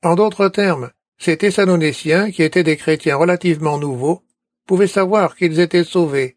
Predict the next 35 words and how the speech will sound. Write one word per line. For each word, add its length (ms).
et 80
être 240
remplis 400
d'espoir 680
à 100
cause 320
de 80
la 160
foi 260
en 80
la 120
vérité. 600
La 160
foi 340
porte 280
en 120
elle 140
l'assurance. 760
Hébreux 400
chapitre 500
six 400
note 300
également 440
la 120
même 260
vérité, 640
ainsi 360
qu'en 320
un 240
Jean 260
cinq, 460
un 120
texte 480
très 200
familier, 640